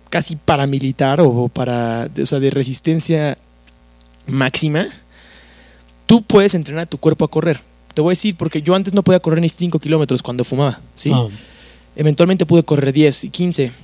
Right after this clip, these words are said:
Speaker 1: Pero esos no son goles. Después veintiuno, pues ya es una putiza. Después
Speaker 2: Ujú.
Speaker 1: de veintiuno ya el maratón es, es una madriza tremenda para el cuerpo.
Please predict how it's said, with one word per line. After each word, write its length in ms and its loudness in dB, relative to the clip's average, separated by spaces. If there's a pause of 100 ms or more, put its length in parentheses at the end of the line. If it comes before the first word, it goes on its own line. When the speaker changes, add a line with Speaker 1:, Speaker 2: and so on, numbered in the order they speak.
(140)
Speaker 1:
Pero 80 -2
esos 160 -2
no 100 -2
son 200 -2
goles. 420 -2
Después 260 -2
veintiuno, 440 -2
pues 160 -6
ya 80 0
es 60 -6
una 120 -6
putiza. 480 -10 (340)
Después 300 -2
Speaker 2:
Ujú. 60 -4
Speaker 1:
de 60 2
veintiuno 420 -2
ya 240 2
el 60 -4
maratón 420 -4
es, 160 0
es 160 -4
una 420 -4 (1040)
madriza 460 0
tremenda 540 -4
para 160 -4
el 80 -10
cuerpo. 420 -4